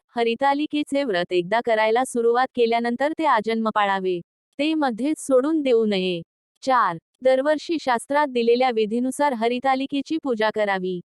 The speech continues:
तसेच पूजेच्या दरम्यान कथा वाचावी. पाच, शास्त्रानुसार हरितालिकेचे व्रत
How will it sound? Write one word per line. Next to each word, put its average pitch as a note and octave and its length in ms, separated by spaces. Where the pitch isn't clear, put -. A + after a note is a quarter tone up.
तसेच B3 340
पूजेच्या D#4+ 480
दरम्यान B3 500
कथा C4 280
वाचावी. G3+ 540
पाच, G#3+ 440
शास्त्रानुसार B3+ 960
हरितालिकेचे D4 920
व्रत B3 220